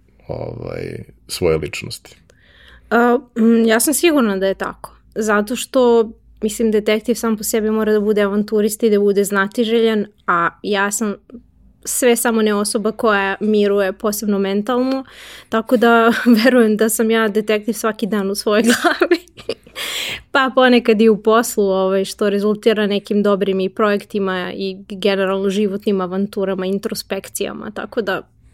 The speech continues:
Speaker 2: zapravo sad kad nešto razmišljam, baš kad si me sad to pitao, ja mislim da jesam ja detektiv, odnosno detektivka danas, samo možda neka moderna.
Speaker 1: E,
Speaker 2: Digitalna.
Speaker 1: Digitalna detektivka, da.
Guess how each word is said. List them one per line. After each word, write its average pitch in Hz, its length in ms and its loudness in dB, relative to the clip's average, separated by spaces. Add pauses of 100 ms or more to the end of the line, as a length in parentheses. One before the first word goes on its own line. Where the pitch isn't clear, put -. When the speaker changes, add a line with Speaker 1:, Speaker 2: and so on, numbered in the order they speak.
(200)
Speaker 2:
zapravo 214 420 -4
sad 226 180 -4
kad 208 120 -2
nešto 214 280 -6
razmišljam, 202 500 -2
baš 208 140 -6
kad - 180 -10
si 202 80 -6
me 196 80 -6
sad 214 220 -6
to 220 100 -4
pitao, 214 500 -4 (440)
ja 233 100 0
mislim 254 280 4
da 214 60 2
jesam 202 560 -2
ja 208 160 -14 (160)
detektiv, 208 540 -2
odnosno 208 320 -6
detektivka 208 880 -2
danas, 240 600 -6
samo 208 420 -2 (380)
možda 220 260 0
neka 226 260 0
moderna. 202 680 -4 (1120)
Speaker 1:
E, 85 320 -2 (500)
Speaker 2:
Digitalna. 214 720 -2 (360)
Speaker 1:
Digitalna 85 500 -2
detektivka, 78 720 -8
da. 76 200 -6